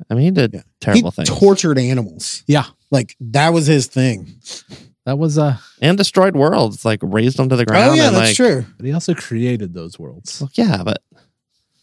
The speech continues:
Speaker 3: I mean,
Speaker 2: He did a
Speaker 3: I'm not saying.
Speaker 1: <laughs>
Speaker 3: No,
Speaker 2: he did
Speaker 3: no,
Speaker 2: a force
Speaker 3: no.
Speaker 2: quit
Speaker 3: No, he
Speaker 2: on
Speaker 3: was crazy.
Speaker 2: all the worlds.
Speaker 3: <laughs> He was
Speaker 1: Yeah.
Speaker 3: crazy.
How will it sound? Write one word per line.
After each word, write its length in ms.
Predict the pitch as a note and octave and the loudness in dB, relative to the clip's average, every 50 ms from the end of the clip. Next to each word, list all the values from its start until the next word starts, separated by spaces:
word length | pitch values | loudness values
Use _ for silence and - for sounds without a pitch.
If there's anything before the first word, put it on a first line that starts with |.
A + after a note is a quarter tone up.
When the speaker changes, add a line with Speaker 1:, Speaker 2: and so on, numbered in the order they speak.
| _ _ - | _ _ -12
Speaker 3:
I 40 | C#3 | -8
mean, 380 | C#3 D#3 D#3+ D#3+ E3 E3 E3 - - - - - _ _ _ _ _ _ _ _ _ _ _ _ _ _ _ _ _ - | -6 -6 -4 -4 -4 -4 -4 -6 -8 -12 -20 -20 _ _ _ _ _ _ _ _ _ _ _ _ _ _ _ _ _ -2
Speaker 2:
He 80 | E3 E3 | 0 2
did 140 | E3+ D#3+ C#3+ | 4 4 2
a 240 | C3 A#2+ G#2 G2 F#2 _ _ _ _ _ _ _ _ _ _ _ _ _ _ _ - | 2 0 -2 -8 -12 _ _ _ _ _ _ _ _ _ _ _ _ _ _ _ -8
Speaker 3:
I'm 140 | A#2+ C3 D3 | -4 -2 -2
not 220 | D3 C3+ G#2+ D2+ | -2 -2 -4 -6
saying. 440 | - - - A#2 A2 B2 C#3 C#3+ D3+ D3+ | -8 -8 -8 -8 -6 -6 -4 -4 -2 0
Speaker 1:
<laughs> 60 | C3+ - C#3+ C3 - D#3 C#3+ - - - - - - - - - - - _ - - - _ - - - _ - - | 2 2 2 4 2 0 -2 0 -2 -4 -2 -2 -6 -4 -2 -4 -6 -4 _ -6 -8 -8 _ -6 -10 -10 _ -10 -10
Speaker 3:
No, 140 | F#2+ G2 - | -10 -10 -10
Speaker 2:
he 120 | - - F#3 | 0 0 2
did 140 | F3 E3+ C3+ | 4 4 0
Speaker 3:
no, 20 | |
Speaker 2:
a 40 | A#2 | 0
force 360 | A#2 - - - D3+ D3 B2+ | -4 -8 -4 0 0 0 0
Speaker 3:
no. 100 | - - | 0 -2
Speaker 2:
quit 280 | - D3+ C#3+ B2 - _ _ - | 0 2 2 2 0 _ _ -4
Speaker 3:
No, 100 | C3 - | -2 2
he 120 | C3 C3 | 4 4
Speaker 2:
on 60 | E3+ C#3 | 4 2
Speaker 3:
was 120 | G#2+ - | 0 -4
crazy. 260 | - - A#2+ A2 G2+ | -4 -6 -4 -4 -2
Speaker 2:
all 120 | A#2 C3 B2 | 0 0 4
the 120 | B2 C#3+ | 2 2
worlds. 540 | A#2 A#2 A2+ G#2+ A2 A#2 A2 - - - - | 2 2 -4 -4 -6 -8 -8 -10 -10 -4 2
Speaker 3:
<laughs> 0 | |
He 160 | D3+ E3+ E3+ | 2 2 4
was 80 | C#3 C3 | 4 2
Speaker 1:
Yeah. 180 | A#2 G2+ E2+ | 0 0 0
Speaker 3:
crazy. 440 | - A2+ A2+ A2+ A2 G2+ F2+ E2+ - | 0 0 0 0 -2 -4 -6 -8 -8